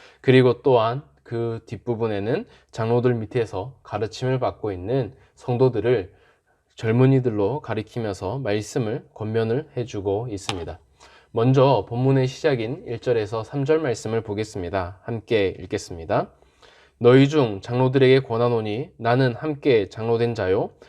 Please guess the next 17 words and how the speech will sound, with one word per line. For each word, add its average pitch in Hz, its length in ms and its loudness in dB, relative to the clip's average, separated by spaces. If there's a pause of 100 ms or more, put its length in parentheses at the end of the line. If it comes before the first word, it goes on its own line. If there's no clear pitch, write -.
(180)
그리스도의 123 580 4
고난의 131 440 0
증인이요 127 680 -2 (260)
나타날 117 480 0
영광에 113 400 0
참여할 139 560 -2
자니라. 92 440 -4 (540)
너희 131 260 6
중에 156 240 2
있는 127 340 2
하나님의 123 600 0
양 113 220 -2
무리를 117 300 -2
치되 104 480 -6 (260)
억지로 147 400 2
하지 139 220 0
말고 92 480 -4